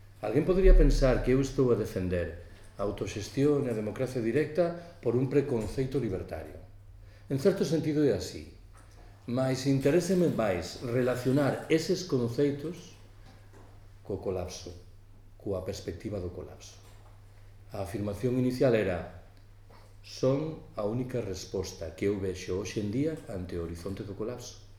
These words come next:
Que papel desenvolve en propostas como as que mencionaches, as de Podemos e outras, a palabra autoxestión?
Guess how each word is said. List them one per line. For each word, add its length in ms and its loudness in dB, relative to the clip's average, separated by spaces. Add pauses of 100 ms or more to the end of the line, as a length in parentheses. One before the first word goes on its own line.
(1080)
Que 120 4
papel 680 0
desenvolve 760 -4 (520)
en 160 -4
propostas 560 -2
como 240 -4
as 80 -4
que 120 -4
mencionaches, 920 -6 (400)
as 80 -10
de 80 -4
Podemos 400 -2
e 80 0
outras, 560 4
a 40 4
palabra 360 0
autoxestión? 640 -8